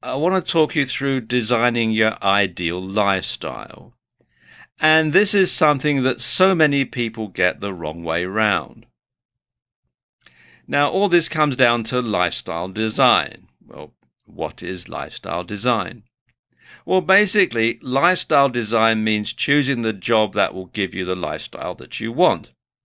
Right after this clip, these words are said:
That means not assuming that your job needs to dictate your lifestyle. For example, if you want to build muscles and become very strong because weightlifting or bodybuilding is the most important thing in your life,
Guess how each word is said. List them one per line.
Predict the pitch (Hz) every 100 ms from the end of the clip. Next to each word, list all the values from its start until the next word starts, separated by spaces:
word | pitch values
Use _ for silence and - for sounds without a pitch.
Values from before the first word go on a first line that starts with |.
| _ _ _ _ _ _ _ _
That | 135 -
means | 139 139 135 - -
not | 120 151 196 -
assuming | 123 - 101 80 73 95 98
that | 95 -
your | 95
job | - - 165 110 98 - _
needs | 98 101 101 -
to | 113
dictate | 104 113 - - - - -
your | 123
lifestyle. | 147 147 131 - 80 57 - _ _ _ _ _ _ _ _ _ _ _ _ _ _ _ _ - - -
For | 180
example, | 160 180 180 170 170 160 156 -
if | 170 196
you | 208 170
want | 156 139
to | 143
build | 110 131 123
muscles | 117 123 117 117 110 104
and | 98
become | 98 - 104 98
very | 92 85 85
strong | - - 147 120 87 87
because | 95 92 95 92 92 90 -
weightlifting | 107 107 - 101 95 - 98 95 85
or | 80 78
bodybuilding | 110 120 113 98 90 82 78 90 90
is | 85 87
the | 90
most | 90 90
important | 92 90 - 92 80 80
thing | 95 85
in | 73
your | -
life, | 87 107 85 - 110 -